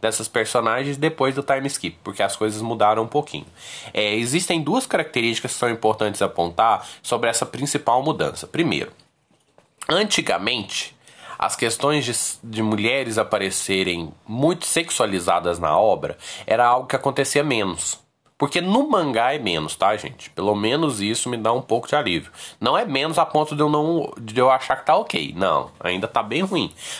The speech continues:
Mas no anime é exagerado, né? É algo como aconteceu em Boku no Hero.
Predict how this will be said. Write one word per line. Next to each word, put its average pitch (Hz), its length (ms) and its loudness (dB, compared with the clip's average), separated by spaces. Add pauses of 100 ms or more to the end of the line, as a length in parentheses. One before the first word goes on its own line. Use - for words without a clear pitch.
Mas 98 240 -2
no 117 220 4
anime 113 340 0
é 120 40 0
exagerado, 104 680 2
né? 73 240 -4 (480)
É 82 580 0 (600)
algo 127 280 2
como 131 520 2
aconteceu 120 400 0
em 113 40 2
Boku 113 200 0
no 113 120 0
Hero. 82 160 -8